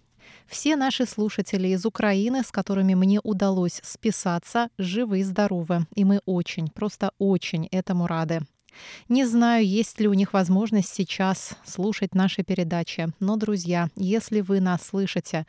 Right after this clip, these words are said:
напишите нам, всё ли у вас в порядке, мы очень за вас беспокоимся. Ещё одна хорошая новость. Пока, кажется, работает и наш сайт, и наши страницы в соцсетях. Если будут какие-то перебои,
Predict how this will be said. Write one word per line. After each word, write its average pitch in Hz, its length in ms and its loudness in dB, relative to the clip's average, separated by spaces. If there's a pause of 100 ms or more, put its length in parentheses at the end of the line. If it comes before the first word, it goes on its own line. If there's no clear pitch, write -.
(320)
напишите 208 640 0
нам, 170 240 2
всё 220 320 -2
ли 240 100 2
у 208 100 4
вас 175 180 0
в - 160 -14
порядке, 202 560 0 (340)
мы 190 140 4
очень 196 340 2
за 202 140 2
вас 190 320 -2
беспокоимся. 175 1040 0 (680)
Ещё 262 420 2
одна 208 280 2
хорошая 185 560 0
новость. 160 480 -4 (400)
Пока, 220 300 0
кажется, 220 460 0
работает 170 600 -2
и 190 60 2
наш 175 300 0
сайт, 240 500 -2
и 214 160 0
наши 196 300 0
страницы 185 600 -2
в - 80 -6
соцсетях. - 1000 -8 (260)
Если 226 460 -2
будут 208 280 2
какие-то 196 460 -2
перебои, 190 720 2